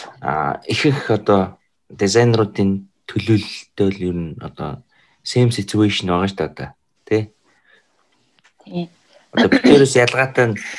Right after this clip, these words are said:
Speaker 1: хажуугаас нэг хүн жийж орж ирэхгүй, нэг хүн, нэг жоохон жижигхэн нөхөр зулгаахгүй ч юм уу, тий?
Speaker 2: Мгм, мгм.
Speaker 1: Тий,
Speaker 2: Харин
Speaker 1: тэгэхээр,
Speaker 2: тий.
Speaker 1: аа, илүү одоо юу гэдэг юм, <clears throat>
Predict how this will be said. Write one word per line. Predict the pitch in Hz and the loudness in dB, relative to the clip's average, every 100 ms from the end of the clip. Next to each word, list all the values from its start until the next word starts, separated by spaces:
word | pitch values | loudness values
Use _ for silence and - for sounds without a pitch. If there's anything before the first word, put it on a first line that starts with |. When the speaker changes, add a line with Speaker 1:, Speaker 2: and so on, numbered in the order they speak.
| - - _ _ | -16 -20 _ _
Speaker 1:
хажуугаас | - - 95 113 156 139 - | -16 -12 -8 0 2 2 2
нэг | 117 - | -2 -4
хүн | - 117 | -2 2
жийж | 127 120 | 2 4
орж | 113 104 104 | 2 2 -2
ирэхгүй, | - - 107 | -8 -2 -2
нэг | 110 120 | 0 -2
хүн, | - 117 110 | -2 -6 -4
нэг | 127 120 | -6 2
жоохон | 139 139 135 127 | 2 2 0 -2
жижигхэн | 117 123 - 143 | -2 -6 -2 0
нөхөр | 131 120 - _ | 0 -2 -8 _
зулгаахгүй | - 127 127 - - - - 131 | -2 -2 0 0 -2 -8 -12 -10
ч | - | -6
юм | 120 120 | -4 -2
уу, | |
тий? | 120 127 127 - | -2 -4 -4 2
Speaker 2:
Мгм, | 220 202 185 | 4 4 2
мгм. | 180 180 185 180 185 | 0 0 -2 -2 -4
Speaker 1:
Тий, | - 120 | -6 -2
Speaker 2:
Харин | 180 | -2
Speaker 1:
тэгэхээр, | 180 143 120 | 0 0 0
Speaker 2:
тий. | 98 101 _ _ _ | -4 -10 _ _ _
Speaker 1:
аа, | 110 110 107 104 65 50 50 50 50 - _ _ _ _ | -6 -4 -4 -4 -6 -12 -16 -16 -16 -18 _ _ _ _
илүү | 127 131 - 202 160 117 92 - _ _ - | -6 -4 2 4 4 2 -6 -14 _ _ -16
одоо | 117 | -6
юу | 113 113 | -6 -4
гэдэг | 107 | -6
юм, | 90 - _ _ | -6 -8 _ _
<clears throat> | - - - - | -6 -2 -2 -2